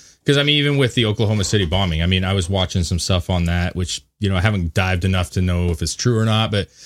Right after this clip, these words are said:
Hillary was indicted. Her and Bill were indicted for the, uh, what was it, the white, I can't remember what it was called, but it was about their dealings with, uh,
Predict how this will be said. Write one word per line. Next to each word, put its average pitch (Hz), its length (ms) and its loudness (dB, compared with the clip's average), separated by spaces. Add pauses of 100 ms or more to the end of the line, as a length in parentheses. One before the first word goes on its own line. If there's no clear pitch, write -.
(360)
Hillary 120 360 2
was 107 280 0
indicted. 98 520 0 (600)
Her 104 180 0
and 90 160 0
Bill 95 300 2
were 95 120 2
indicted 90 400 0
for 95 160 0
the, 87 220 2
uh, 82 200 0
what 90 100 -2
was 87 140 -2
it, 85 80 -4
the 87 80 0
white, 90 580 -2 (1300)
I 98 60 -2
can't 101 160 0
remember 92 160 2
what 90 60 0
it 87 40 0
was 80 120 -2
called, 87 280 0
but 92 60 2
it - 20 2
was 92 120 0
about 95 240 0
their 92 120 0
dealings 90 480 0
with, 87 200 -2
uh, 80 360 0